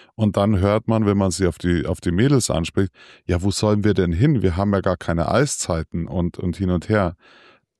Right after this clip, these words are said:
Auch wenn's jetzt zu Ungunsten der Jungs ist, also wenn das wirklich so ist, was ich ja da schon für eine Ausrede halte,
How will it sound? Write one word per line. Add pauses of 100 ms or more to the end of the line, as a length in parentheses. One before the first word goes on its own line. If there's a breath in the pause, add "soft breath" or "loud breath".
(720)
Auch
wenn's
jetzt
zu
Ungunsten (100)
der
Jungs
ist,
also
wenn
das
wirklich
so
ist,
was
ich
ja
da
schon
für
eine
Ausrede
halte,